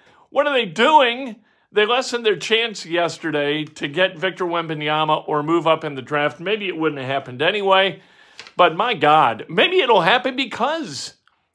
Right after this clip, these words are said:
of what they did. We don't know. We'll see. Uh, Kevin Pritchard and the Pacers need an influx of enthusiasm for this franchise.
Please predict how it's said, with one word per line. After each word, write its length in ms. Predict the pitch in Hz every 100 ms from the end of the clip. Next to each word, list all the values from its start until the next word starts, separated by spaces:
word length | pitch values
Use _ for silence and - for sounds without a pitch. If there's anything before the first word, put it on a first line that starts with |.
| _
of 160 | - 151
what 180 | 180 -
they 140 | 139
did. 440 | 127 135 110 104 123
We 180 | 285
don't 340 | 311 175 135 127
know. 520 | 185 302 311 311 - _ _ _
We'll 200 | 226 233
see. 500 | - 214 175 107 87 _ _ -
Uh, 300 | 165 165 160
Kevin 380 | 185 240 240
Pritchard 560 | 151 202 208 165 147 147
and 200 | 185 160
the 40 | 151
Pacers 600 | - 240 262 147 127 131
need 220 | 175 202
an 100 | 175
influx 720 | 185 202 226 - 190 185 -
of 120 | 156
enthusiasm 1040 | 143 135 - 226 269 196 156 143 139 151 135
for 320 | - 190 196
this 220 | 180 156
franchise. 800 | - 180 185 185 - 127 127 123